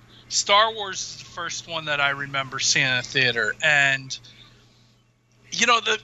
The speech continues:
the crazy thing was back then, and this was, you know, summer nineteen seventy-seven,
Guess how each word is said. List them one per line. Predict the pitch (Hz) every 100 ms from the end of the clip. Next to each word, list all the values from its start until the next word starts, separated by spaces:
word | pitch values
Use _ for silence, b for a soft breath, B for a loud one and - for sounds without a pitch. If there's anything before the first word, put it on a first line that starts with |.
| 220
the |
crazy | 208 - 302 302 285
thing | - 220 185
was | 226 247 -
back | - 185 180
then, | 180 170
and | 160 165
this | 185 -
was, | 190 170 -
you | 170
know, | 156
summer | 165 - 165 175 170
nineteen | 156 160 - 170 156
seventy-seven, | - 160 147 135 - 175 180 127